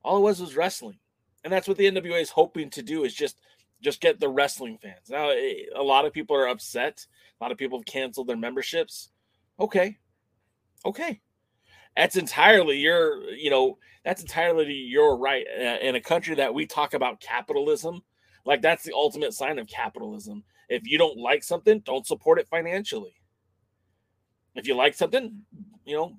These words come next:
buy the pay-per-views, buy the t-shirts, buy the hats. I, I, I don't know if this N W A is for me. I don't. I do know that I like Jordan Clearwater as my world television champion.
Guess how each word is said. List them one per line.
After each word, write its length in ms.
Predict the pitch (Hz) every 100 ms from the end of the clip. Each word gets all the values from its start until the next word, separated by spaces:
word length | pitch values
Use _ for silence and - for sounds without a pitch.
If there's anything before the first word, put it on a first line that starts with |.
| - -
buy 200 | 165 185
the 80 |
pay-per-views, 540 | 190 202 208 165 127 113
buy 160 | 139
the 80 | 170
t-shirts, 540 | - 220 220 156 117 -
buy 120 | 151
the 80 | 147
hats. 540 | 165 151 - - - _ _ _ _ _ _ _ _ _ _ _ _ _ _ _ _ _ _ _ _ _ - _ _ _
I, 360 | - 135 180 190
I, 420 | 170 143 - 160 -
I 60 | 180
don't 200 | 196 165
know 240 | 165 220
if 100 | 180
this 200 | 139 - -
N 160 | 139
W 320 | 127 127 120
A 120 | 117 110
is 160 | 110
for 300 | - 127 110
me. 240 | 107 107 110
I 80 |
don't. 440 | 113 151 190 123 - _ _ _ _ _ _ _ -
I 60 |
do 240 | 143 165 220
know 220 | 202 185
that 160 | 160
I 100 | 147
like 260 | 143 156 -
Jordan 260 | 170 170 127
Clearwater 540 | 165 196 165 147 151
as 120 | 131
my 160 | 127 120
world 320 | 123 143 135
television 440 | 143 147 131 117
champion. 580 | 110 135 180 202 139 147